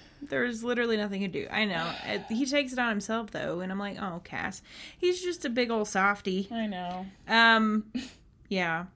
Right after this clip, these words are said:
Speaker 2: But
Speaker 1: But
Speaker 2: anyways.
Speaker 1: anyways.
Speaker 2: Then they're at dinner.
Speaker 1: They're at a dinner. Nesta joins. She walks in, and she's just, like, drop dead fucking gorgeous.
Speaker 2: Mm-hmm.
Speaker 1: And has on this crazy-ass dress. And Moira's like, "Whoa, girl, where'd you get that shit?" <laughs>
Speaker 2: Yeah.
Speaker 1: "Hook me
Speaker 2: I,
Speaker 1: up."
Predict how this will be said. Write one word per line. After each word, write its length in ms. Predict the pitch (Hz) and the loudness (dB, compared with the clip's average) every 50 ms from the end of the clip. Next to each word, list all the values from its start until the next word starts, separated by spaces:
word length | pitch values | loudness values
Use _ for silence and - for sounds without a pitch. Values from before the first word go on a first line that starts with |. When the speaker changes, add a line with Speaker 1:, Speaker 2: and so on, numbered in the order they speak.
| - - - - - - | -20 -20 -20 -20 -6 -2
Speaker 2:
But 80 | 240 233 | 2 2
Speaker 1:
But 80 | 233 196 | 2 2
Speaker 2:
anyways. 420 | 175 160 156 160 160 160 165 170 | 2 -4 -6 -6 -6 -6 -4 -2
Speaker 1:
anyways. 760 | - 285 277 240 208 185 175 175 175 175 175 180 185 - - | 0 2 2 2 2 2 2 2 2 0 0 -2 -4 -8 -6
Speaker 2:
Then 160 | - 339 311 | -6 -4 -2
they're 160 | 277 262 254 240 | -2 -2 -2 -2
at 100 | 202 196 | -2 -4
dinner. 360 | 185 180 175 170 175 185 - - - - | -4 -4 -4 -6 -8 -10 -12 -18 -20 -6
Speaker 1:
They're 140 | - 302 330 | -2 0 2
at 140 | 320 330 330 | 2 2 2
a 60 | 311 | 0
dinner. 280 | 262 262 254 247 247 247 | 0 2 2 4 4 4
Nesta 340 | 247 247 269 294 285 - 277 | 4 4 4 2 0 -2 -2
joins. 560 | 220 220 214 214 208 208 208 208 - - - - | 0 0 0 0 2 0 0 -2 -2 -6 -14 -10
She 320 | - - 233 240 247 240 | -6 -4 0 0 0 2
walks 360 | 233 247 254 262 262 262 - - | 4 6 6 6 6 4 0 0
in, 220 | 214 214 214 208 | 0 2 2 2
and 140 | 208 208 202 | 0 0 -2
she's 360 | 196 - 208 208 196 196 196 | -2 -2 -4 -4 -4 -4 -6
just, 220 | 190 190 190 - | -6 -6 -4 -2
like, 240 | 190 170 165 156 - | 0 0 0 0 -2
drop 280 | - 165 139 90 - - | -2 0 0 0 -2 -2
dead 300 | - 80 - - - - | -4 -4 -4 -4 -6 -8
fucking 300 | - - - - - - - | -10 -10 -12 -12 -12 -12 -12
gorgeous. 500 | - - - - - 226 233 - - - - - - - | -12 -10 -12 -10 -10 -10 -12 -12 -14 -16 -18 -20 -14 -10
Speaker 2:
Mm-hmm. 120 | 220 208 208 220 | -10 -8 -2 2
Speaker 1:
And 100 | 214 220 | 4 6
has 240 | 226 214 214 214 214 | 6 6 6 6 6
on 160 | 214 208 208 | 4 4 4
this 100 | 190 185 | 0 -4
crazy-ass 600 | - - 214 214 220 202 214 202 196 180 180 - | -2 0 2 2 4 4 4 2 2 2 0 -2
dress. 380 | - 165 170 165 160 165 170 - | -2 0 0 0 0 -2 -2 -4
And 80 | 180 185 | -4 -2
Moira's 260 | 185 175 175 180 180 | -2 -2 -2 -2 0
like, 160 | 190 180 170 | 0 0 0
"Whoa, 600 | - 170 208 285 370 370 359 349 320 277 247 214 | 2 2 4 6 6 6 6 6 4 4 4 4
girl, 260 | 196 208 247 285 311 320 | 4 6 8 8 8 8
where'd 160 | 330 302 294 | 6 4 4
you 80 | 339 | 2
get 120 | 339 370 339 | 2 4 6
that 200 | 311 254 240 233 | 6 6 6 4
shit?" 260 | 233 202 175 - - - - | 2 0 0 -2 -4 -8 -6
<laughs> 400 | - 240 - - - - - - | -2 0 0 0 -2 -6 -14 -4
Speaker 2:
Yeah. 200 | 226 285 302 302 302 302 - 370 381 381 - - - - | 4 6 6 6 6 2 -4 -4 -4 -4 -6 -12 0 0
Speaker 1:
"Hook 160 | 403 415 415 403 | 0 0 6 8
me 120 | 381 359 | 10 12
Speaker 2:
I, 80 | 349 339 | 12 12
Speaker 1:
up." 140 | 285 - | 10 8